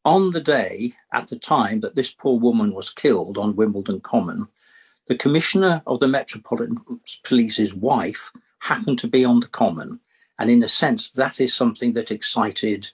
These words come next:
the media. So that was one thing. She was a very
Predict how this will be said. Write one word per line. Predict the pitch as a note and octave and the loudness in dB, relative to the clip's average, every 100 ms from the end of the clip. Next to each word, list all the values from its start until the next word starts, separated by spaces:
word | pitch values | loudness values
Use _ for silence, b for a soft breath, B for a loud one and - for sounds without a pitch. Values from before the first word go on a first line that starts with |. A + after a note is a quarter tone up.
| _ _ _ | _ _ _
the | A#2+ | 2
media. | A#2 A2+ F2 D#2+ - _ _ _ _ _ - | 6 6 2 -4 -6 _ _ _ _ _ -4
So | A#2+ A2+ A2 | 0 0 0
that | D3 - | -2 0
was | E3 | 0
one | D3 B2+ | 2 0
thing. | G#2 - - - _ _ _ _ _ _ | 0 -8 -12 -12 _ _ _ _ _ _
She | - F3+ | 0 2
was | F3+ F3 | 2 0
a | D3+ | 0
very | E3+ F3+ F3 D#3+ | 2 2 2 -2